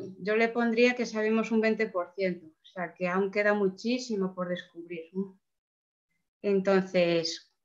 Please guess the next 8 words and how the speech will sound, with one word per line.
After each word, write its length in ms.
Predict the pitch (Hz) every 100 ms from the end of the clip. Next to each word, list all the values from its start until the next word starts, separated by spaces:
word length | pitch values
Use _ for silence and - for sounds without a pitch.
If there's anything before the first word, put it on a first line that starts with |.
| _
ahora 300 | - 190 220
que 140 | 226 240
ya 140 | 233
tenéis 880 | 233 233 233 233 233 233 233 - - _
una 260 | 233 226 220
idea 800 | 220 233 226 226 226 220 214 -
más, 240 | 208 214 -
espero, 380 | 190 220 190